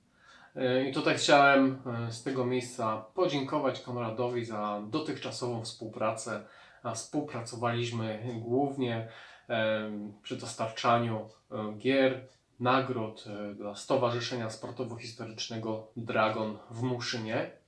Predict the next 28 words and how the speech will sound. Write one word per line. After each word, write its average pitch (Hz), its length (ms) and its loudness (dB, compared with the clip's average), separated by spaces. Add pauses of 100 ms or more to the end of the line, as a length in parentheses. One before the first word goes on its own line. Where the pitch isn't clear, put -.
(920)
E, 127 80 2
dobra 160 360 8
wiadomość 180 420 8
jest 170 160 -4
taka, 170 420 8 (380)
że, 127 500 2 (240)
e, 120 240 0
Maciej 120 400 4
Chmielewski 113 760 -4 (260)
przejmuje 127 400 2
stery 117 640 0
Fortu 135 420 2
Gier 123 420 4 (280)
i, 113 360 0 (200)
e, 104 300 0
życzę 151 240 -4
powodzenia 139 840 2 (140)
Macieju. 117 440 -2
Mam 110 200 -2
nadzieję, 107 480 -2
że, 101 320 -4 (320)
e, 101 300 -4 (760)
nasza 120 260 2
współpraca, 131 680 -2
jeżeli 110 280 -6
będzie 110 540 -4
taka 104 240 -12
konieczna, 107 720 -8